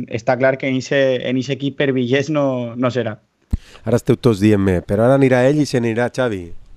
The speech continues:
Speaker 2: Bueno, pues, vindrà un altre. Jo crec que no va per Xavi ni va per una altra cosa. Jo crec que si Cazorla acaba anant-se'n ahí, que és lo que pareix i és lo que va ser, pues, n'hi ha un munt de condicionants, no? Un és el deportiu, l'altre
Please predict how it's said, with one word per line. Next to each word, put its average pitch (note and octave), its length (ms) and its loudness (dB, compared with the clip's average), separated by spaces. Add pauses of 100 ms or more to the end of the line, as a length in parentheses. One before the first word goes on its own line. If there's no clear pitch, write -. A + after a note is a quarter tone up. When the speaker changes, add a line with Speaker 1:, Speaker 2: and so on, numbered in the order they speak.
(340)
Speaker 2:
Bueno, F#2 280 -12
pues, A1+ 500 -18 (180)
vindrà F#2+ 260 -2
un E2+ 100 -2
altre. C#2 300 -8 (760)
Jo F2+ 80 -6
crec F#2 220 -4
que F#2+ 60 -2
no F2+ 120 -2
va G2 160 -2
per D#2+ 240 -12
Xavi F2 320 -6
ni E2+ 100 -8
va E2+ 140 -6
per E2+ 140 -8
una E2+ 80 -8
altra E2+ 120 -10
cosa. F2 340 -4 (280)
Jo F#2+ 140 0
crec G2+ 160 0
que F#2+ 60 -6
si F#2+ 40 -4
Cazorla F#2 400 -2
acaba F#2+ 240 0
anant-se'n F#2+ 320 -2
ahí, G2+ 240 0
que E2+ 120 -6 (580)
és - 180 -12
lo F2 80 -2
que E2+ 100 -4
pareix F#2 460 -2
i F2 80 -6
és F2 80 -8
lo E2+ 80 -6
que F2 80 -6
va E2+ 100 -4
ser, F#2+ 280 -2 (800)
pues, F2 180 -10
n'hi F#2+ 80 -2
ha F#2 60 -2
un F#2 80 -4
munt F#2+ 180 -4
de G2 160 0
condicionants, F#2 720 -6
no? A2 140 -14 (680)
Un G#2 320 -4
és F#2+ 200 -6
el F#2 200 -8
deportiu, B2 600 -2
l'altre G2+ 380 -10